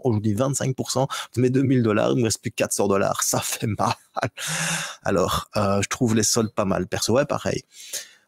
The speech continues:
Euh, Poutine, Biden, c'est chaud. Ouais, c'est ultra chaud. À mon avis, les mecs, ils vont tourner un porno, mais pas avec des queues, avec des missiles.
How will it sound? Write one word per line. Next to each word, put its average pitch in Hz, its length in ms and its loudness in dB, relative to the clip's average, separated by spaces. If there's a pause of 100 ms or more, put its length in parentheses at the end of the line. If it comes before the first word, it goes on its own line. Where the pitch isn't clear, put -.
(140)
Euh, 98 260 0
Poutine, 131 500 -2
Biden, 113 520 0
c'est 110 240 0
chaud. 101 380 0
Ouais, 104 280 0
c'est - 300 0 (120)
ultra 110 400 0
chaud. 104 340 0
À 113 120 0
mon 107 200 0
avis, 101 220 0
les 95 100 2
mecs, 92 280 -2
ils 98 100 0
vont 92 100 0
tourner 90 240 -4
un 85 140 -4
porno, 95 500 0
mais 98 140 0
pas 104 100 -2
avec 104 220 0
des 104 100 2
queues, 104 340 0 (140)
avec 104 260 0
des 101 120 2
missiles. 92 440 -2